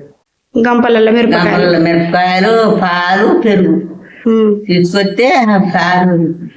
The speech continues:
Speaker 2: పెరుగు పోస్తే పెరుగు తీసుకోపోదు కానీ మిరపకాయలు, మిరపకాయలు తెచ్చారు. ఆటనెట్ల. ఆటన పాలు, తవిసూరు కిలో,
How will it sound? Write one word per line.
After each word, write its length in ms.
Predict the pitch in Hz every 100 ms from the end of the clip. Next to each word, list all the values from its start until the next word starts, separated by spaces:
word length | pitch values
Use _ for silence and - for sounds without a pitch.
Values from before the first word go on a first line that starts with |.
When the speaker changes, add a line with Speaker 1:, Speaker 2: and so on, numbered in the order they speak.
| - _ _ - - _ _ -
Speaker 2:
పెరుగు 240 | 170 180
పోస్తే 560 | 185 190 190 277 339 339 - - - _ _ _ -
పెరుగు 220 | 196 220
తీసుకోపోదు 580 | 220 - 214 202 196 190
కానీ 220 | 202 233
మిరపకాయలు, 460 | 233 196 190 175
మిరపకాయలు 540 | 170 165 170 170 175 156
తెచ్చారు. 600 | 165 165 131 - 135 151
ఆటనెట్ల. 500 | 147 143 - 113 - - _ _ _ _ 156
ఆటన 460 | 151 143 143 143
పాలు, 380 | 147 131 135 135 143 - -
తవిసూరు 880 | - 147 143 147 143 143 143 151 143 -
కిలో, 480 | 135 131 135 143